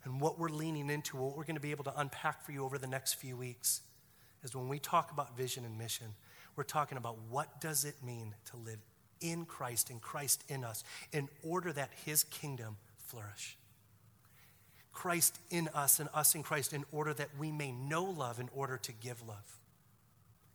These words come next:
That we would know where our energy and source is, that we would trust the revolu-, revelation of the Spirit, and that we would begin, if we haven't yet,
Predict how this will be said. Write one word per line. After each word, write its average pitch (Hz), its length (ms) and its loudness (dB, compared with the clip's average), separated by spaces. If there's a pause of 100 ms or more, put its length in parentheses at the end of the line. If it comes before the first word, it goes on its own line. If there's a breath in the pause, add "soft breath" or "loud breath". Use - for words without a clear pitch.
(320 loud breath)
That 143 140 -4
we 156 100 2
would 151 180 -2
know 151 280 0
where 156 200 4
our 123 200 4
energy 143 340 -2
and 117 160 -4
source 151 400 2
is, 165 280 -6 (520 loud breath)
that 143 160 -8
we 147 80 -2
would 135 160 -4
trust - 400 4
the 151 60 -6
revolu-, 139 420 -2 (180)
revelation 135 540 0
of 123 80 -4
the 117 80 -8
Spirit, 147 460 -2 (560 loud breath)
and 127 100 0
that 131 140 0
we 156 160 -2
would 160 180 0
begin, 175 640 -2 (240 loud breath)
if 131 160 -4
we 131 80 -4
haven't 180 440 2
yet, 135 300 -2